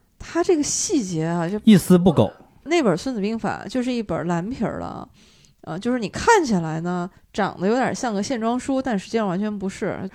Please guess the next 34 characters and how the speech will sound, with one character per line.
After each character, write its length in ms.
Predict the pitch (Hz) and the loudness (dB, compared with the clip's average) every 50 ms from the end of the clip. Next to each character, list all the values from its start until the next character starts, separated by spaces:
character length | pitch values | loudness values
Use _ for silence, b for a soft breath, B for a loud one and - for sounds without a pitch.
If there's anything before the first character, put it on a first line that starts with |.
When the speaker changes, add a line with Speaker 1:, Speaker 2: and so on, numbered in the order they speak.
| b b b b b b b b b | b b b b b b b b b
Speaker 1:
非 200 | - - 311 330 | -4 -2 -2 -2
常 300 | 311 - 214 175 165 165 | 0 0 -2 -2 -2 -4
便 400 | - - - 190 165 156 151 175 | -6 -8 -6 -4 -4 -4 -2 -2
宜 100 | 190 180 | -2 -2
的。 220 | 170 156 - - - - | -4 -4 -8 -10 -6 2
Speaker 2:
就 160 | - 240 220 | 6 8 8
是 80 | 202 196 | 8 8
九 180 | - 147 120 | 6 4 0
十 120 | 107 135 160 | 0 0 0
年 160 | 156 131 127 | 0 0 0
代 120 | 143 151 | 0 0
的 80 | 139 127 | 0 0
盗 140 | 123 151 135 | 0 0 0
版 160 | 110 98 95 | -2 -2 -6
书。 220 | - - 113 117 - - b b b b | -8 -8 -10 -10 -10 -14 b b b b
Speaker 1:
可 280 | b - - 240 226 190 | b 0 4 6 6 6
能 300 | 180 185 180 - - 294 349 | 8 8 6 6 6 4 4
也 380 | - - 247 196 165 135 - | 4 6 6 6 6 6 6
是 380 | 190 302 - - 359 359 320 262 | 2 0 2 4 6 6 6 6
正 240 | - - 285 240 202 | 4 4 4 4 4
文， 80 | 175 180 | 2 4
Speaker 2:
<laughs> 60 | 214 | 6
Speaker 1:
但 140 | 320 339 349 | 6 6 6
是 140 | 320 269 269 B B B B | 6 2 0 B B B B
肯 180 | - 247 202 202 | 2 2 4 4
定 220 | 277 339 339 320 | 4 2 2 2
是 100 | - 302 | 0 2
盗 160 | - 359 311 | 4 6 6
版 200 | 220 190 190 277 | 6 6 6 6
很 180 | 311 240 180 175 | 4 2 0 2
多， 200 | 196 226 254 262 | 2 6 6 6
Speaker 2:
嗯。 160 | - 139 - | 6 6 4
Speaker 1:
啊， 320 | - 185 180 185 196 208 220 | 2 2 0 0 -4 -8 -6
最， 220 | - - 349 311 | 0 0 0 0